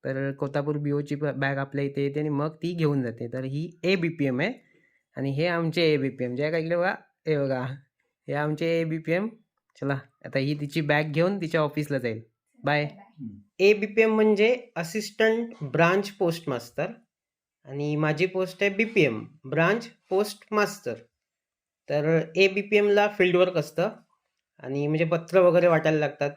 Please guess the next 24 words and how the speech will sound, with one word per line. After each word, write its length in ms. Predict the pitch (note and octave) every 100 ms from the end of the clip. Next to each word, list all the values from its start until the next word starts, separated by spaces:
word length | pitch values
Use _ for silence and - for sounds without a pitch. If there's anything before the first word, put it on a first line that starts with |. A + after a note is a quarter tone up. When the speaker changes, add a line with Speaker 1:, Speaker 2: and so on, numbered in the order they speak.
| _ _ -
Speaker 1:
जे 80 | C#3+
काय 200 | C#3 C#3
असतील 240 | C3 C#3 D3
ते. 200 | E3+ -
आणि 360 | D#3+ F3+ G#3+ B3 - _ _ _ _ _ -
बीपीएमला 600 | D#3+ E3+ G3+ C#4 D4 C#4
पण 200 | C4+ C4+ B3+
थोडं 200 | G#3+ A3
फील्ड 220 | G#3+ G3
वर्क 200 | G3+ G3+
करावं 280 | E3 D#3+ F#3
लागतं. 400 | D#3+ - - A#2+ - -
तर 120 | -
आलोय 240 | C3+ D3 D#3+
मी 140 | D3+
आता 160 | D3 D3
नारायण 380 | C#3 C3+ C#3+ C#3+
थोटम 260 | B2+ C3+ C3
यांच्या 220 | C3 C3
दुकानात 440 | B2+ B2+ B2+ E3 - _ _ _ -
आणि 180 | A#2+ B2
इकडे 460 | A#2+ C3 C3+ C#3 C#3+ _ _ _ B2
त्यांना 200 | B2 C3
हे 160 | C3+